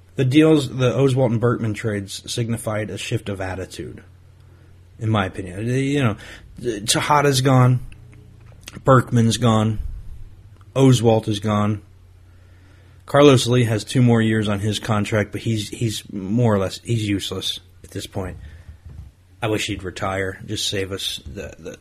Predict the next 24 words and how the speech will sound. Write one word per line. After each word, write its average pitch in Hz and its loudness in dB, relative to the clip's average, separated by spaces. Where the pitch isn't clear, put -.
the, 104 -8
the 104 -8
pain 101 -6
of 92 -8
having 98 -6
to 95 -8
get 90 -8
rid 95 -4
of 92 -8
him. 92 -14
So, 160 6
w-, 156 0
now, 147 2
you 156 4
know, 143 6
we 135 2
can 131 -2
sit 127 0
back 127 2
and 139 2
just - -2
enjoy 107 0
the 101 -2
game 127 0